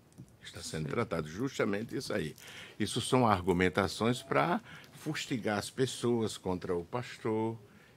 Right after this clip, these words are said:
Speaker 1: entendeu como é? O ódio que eles têm de mim é um negócio.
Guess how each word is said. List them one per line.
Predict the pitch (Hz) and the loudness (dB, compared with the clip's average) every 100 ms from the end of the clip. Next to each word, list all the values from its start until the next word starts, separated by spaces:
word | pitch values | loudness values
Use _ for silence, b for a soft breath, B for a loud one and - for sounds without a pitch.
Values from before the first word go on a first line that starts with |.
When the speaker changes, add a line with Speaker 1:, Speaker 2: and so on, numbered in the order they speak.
| - | -6
Speaker 1:
entendeu | 107 110 98 98 107 | -4 0 2 2 2
como | 104 98 87 | -2 -6 0
é? | 98 | 2
O | 151 135 | 4 4
ódio | 135 170 127 113 | 4 2 0 0
que | 123 | 2
eles | 110 101 - | 0 0 -4
têm | - 101 113 | -2 2 2
de | 98 95 | 0 -2
mim | 85 95 123 113 b b b - | 0 2 2 0 b b b -2
é | |
um | 156 | 0
negócio. | 185 160 123 131 131 139 | 0 0 0 0 0 -2